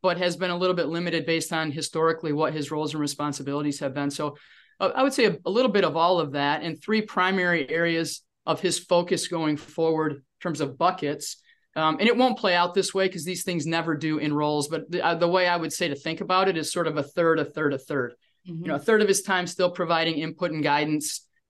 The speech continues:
Speaker 1: um, on the, on the competition side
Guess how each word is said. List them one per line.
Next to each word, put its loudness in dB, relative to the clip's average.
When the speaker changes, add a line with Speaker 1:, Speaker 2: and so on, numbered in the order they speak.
Speaker 1:
um, 2
on 2
the, 0
on 2
the -2
competition -2
side 0